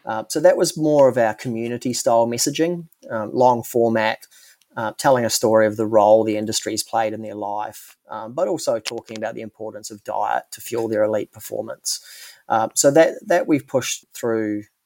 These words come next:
um, you know, traditional social channels, uh, as well as sort of our owned channels as well, um,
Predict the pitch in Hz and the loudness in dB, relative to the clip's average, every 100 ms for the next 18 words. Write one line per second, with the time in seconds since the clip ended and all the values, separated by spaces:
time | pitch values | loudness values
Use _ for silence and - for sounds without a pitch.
0 | _ - 101 98 101 - 113 - - 120 | _ -12 -10 -10 -12 -8 -8 -8 -8 -4
1 | 110 - 107 - 110 - 120 - 110 110 | -2 -2 -2 0 0 -2 -6 -4 -4 -4
2 | 131 - - - - _ - 110 104 101 | -2 -2 -4 -12 -20 _ -4 -2 0 0
3 | 107 117 113 110 107 107 - 110 110 110 | 2 2 4 4 4 2 0 0 0 2
4 | 107 113 113 110 113 113 - 143 117 107 | 4 4 4 2 0 -4 -6 -4 -2 -2
5 | 110 123 110 113 107 117 - _ - - | -2 -2 2 2 4 2 0 _ -20 -20
6 | _ - 110 110 107 104 110 110 | _ -4 -2 -2 -4 -6 -10 -12